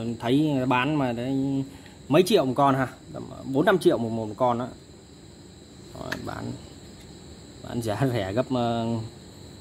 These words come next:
bốn lần ha các bác. Bạn có bảy trăm rưỡi con này, B mười bảy trăm rưỡi ha. Đó, nhòm bao nét, bao phê, bao sướng. Ờ, để đi, ờ, làm ống nhòm cũng được ha các bác. Các bác để nhà nào, bác nào cao á,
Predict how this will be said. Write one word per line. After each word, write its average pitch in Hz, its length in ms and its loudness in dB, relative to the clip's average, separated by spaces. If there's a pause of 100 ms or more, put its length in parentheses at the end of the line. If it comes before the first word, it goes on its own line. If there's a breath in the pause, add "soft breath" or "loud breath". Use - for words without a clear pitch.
(880)
bốn 127 240 2
lần 139 180 6
ha 117 100 -2
các 113 40 -2
bác. 120 200 -4
Bạn 117 80 -8
có 123 60 -4
bảy 110 160 -2
trăm 117 120 -2
rưỡi 147 160 4
con 139 100 4
này, 110 120 -2 (300)
B 127 160 -2
mười 113 260 2
bảy 104 120 -4
trăm 117 100 0
rưỡi 147 180 4
ha. 143 120 2 (1160)
Đó, 104 100 -10 (220)
nhòm 110 260 2
bao 131 160 8
nét, 151 240 2
bao 135 160 2
phê, 139 280 4
bao 131 140 2
sướng. 139 280 0 (1300)
Ờ, 110 140 -4
để 110 180 2
đi, 131 180 8
ờ, 131 1120 2 (360 loud breath)
làm 113 180 -2
ống 143 180 6
nhòm 143 220 8
cũng 131 160 0
được 131 160 2
ha 135 60 0
các 135 60 2
bác. 143 180 -2
Các 131 60 -10
bác 139 160 -6
để 110 300 -4
nhà 117 140 -4
nào, 113 220 -2
bác 131 160 0
nào 120 180 2
cao 135 360 2
á, 143 80 -2